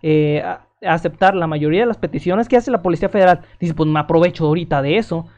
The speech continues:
Y muy sencillo, están pidiendo quince mil pesos, que entiendo, arriesgan su vida, pero no hay los recursos.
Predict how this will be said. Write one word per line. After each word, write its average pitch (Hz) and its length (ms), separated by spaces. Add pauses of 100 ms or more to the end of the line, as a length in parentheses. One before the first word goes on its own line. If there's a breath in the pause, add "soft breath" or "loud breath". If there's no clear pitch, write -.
(140)
Y 175 120
muy 208 120
sencillo, 247 320
están 190 220
pidiendo 208 400
quince 165 300
mil 165 160
pesos, 202 360 (200 soft breath)
que 170 80
entiendo, 202 280
arriesgan 180 280
su 208 80
vida, 190 260 (220 soft breath)
pero 175 180
no 175 80
hay 190 80
los 220 140
recursos. 202 520